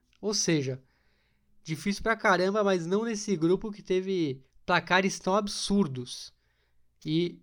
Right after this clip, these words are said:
num jogo, principalmente no segundo tempo, com várias reviravoltas, o Expresso Decano conseguiu a vitória do jeito que lhe importava, seis a dois.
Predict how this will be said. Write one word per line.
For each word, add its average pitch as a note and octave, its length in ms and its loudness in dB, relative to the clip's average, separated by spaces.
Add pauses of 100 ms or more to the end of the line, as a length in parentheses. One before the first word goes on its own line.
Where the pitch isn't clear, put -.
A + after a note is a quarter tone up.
(140)
num F#3 240 -2
jogo, D#3+ 400 2
principalmente D#3+ 720 -2
no G3+ 180 0
segundo C#3+ 480 -4
tempo, D#3+ 560 -6
com E3+ 180 -6
várias D3+ 500 4
reviravoltas, D#3+ 920 -4 (420)
o F3+ 80 -2
Expresso G3 640 4
Decano E3+ 720 2 (360)
conseguiu F3 460 0
a F3+ 60 2
vitória F3 380 -2
do E3+ 140 -2
jeito E3+ 320 -4
que F#3+ 120 -10
lhe F3 80 -6
importava, E3 800 0 (540)
seis F#3+ 800 4 (100)
a D#3+ 180 2
dois. C3+ 640 -2